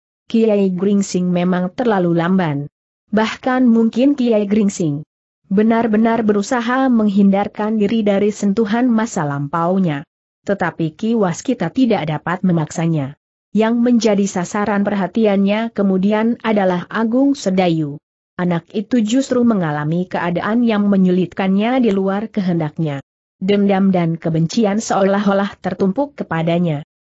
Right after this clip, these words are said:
"Apakah aku dapat membantunya?" Pertanyaan itu tiba-tiba saja tumbuh di hatinya, bukan sekedar dalam perkelahian-perkelahian, tetapi memberikan bekal kepadanya. Namun masih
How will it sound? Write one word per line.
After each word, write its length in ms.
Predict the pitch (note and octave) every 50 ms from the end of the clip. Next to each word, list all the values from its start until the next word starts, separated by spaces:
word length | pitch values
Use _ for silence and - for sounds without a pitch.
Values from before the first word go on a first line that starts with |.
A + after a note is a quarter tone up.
| _ _ _ _
"Apakah 480 | - G#3+ G#3 A3+ A3 G#3+ - A3+ G#3 -
aku 320 | - F#3+ - - D#4+ D#4+
dapat 400 | C4 B3+ B3+ - B3 B3 - -
membantunya?" 720 | F3 E3+ E3+ E3+ F#3 G3 G#3 G#3+ A#3+ A3+ A3 A3 C4 D#4+ D#4+ _ _ _ _ _ _ _ _
Pertanyaan 640 | - - G#3+ - G#3+ G3+ G3+ G3+ F#3+ - F#3+ F#3+
itu 400 | F#3+ A3 G#3+ G#3 - A#3 G#3+ A3
tiba-tiba 720 | - - A#3 A#3 G#3+ A3 G#3+ A3 - A#3 A3+ G#3+ A3 G#3+ A#3+
saja 400 | - - G3+ F3 D#3+ E3 D#3+ -
tumbuh 400 | - A#3+ B3+ B3 A#3+ C4+ C4+ C4
di 160 | A3+ G#3+ G3
hatinya, 640 | F#3 F3 E3+ - G3 G3+ G#3+ G#3+ G#3+ A3+ B3+ C#4 - _ _ _ - F#3
bukan 400 | F#3 G3+ G3+ - C4 C4 C4+ C#4+
sekedar 560 | C#4 - F#3 - - G3+ G3+ A3 A3 A3 A3+
dalam 400 | G#3+ G3 F#3+ F#3+ F#3+ F#3 F#3 F#3
perkelahian-perkelahian, 1500 | G3+ G3+ - - F#3 F3 E3+ E3+ A3+ A#3+ A#3+ G#3+ G#3+ G#3+ - - G3+ - G3 G3 G3 F#3+ - G3+ F3+ D3+ C#3+ C#3+ C#3+ D#3+ _ _ _ _ _ _ _ _
tetapi 560 | - A3+ A3+ B3 A3+ G#3+ - - B3 A#3 A#3
memberikan 640 | A3+ G#3+ G3 F#3 F3+ F3 G3+ A3 - - G3+ G3 G3
bekal 320 | F3+ F3+ - G#3+ G#3+ G#3 G3+
kepadanya. 720 | - G3+ - - E3 D#3+ E3+ E3+ F3 F3+ E3+ D3+ C#3+ D#3 - _ _ _ _ _ _ -
Namun 400 | F#3 F3+ F3+ F#3+ G3+ A#3+ C4 C4
masih 320 | G#3 F#3+ F#3+ - F#3 F3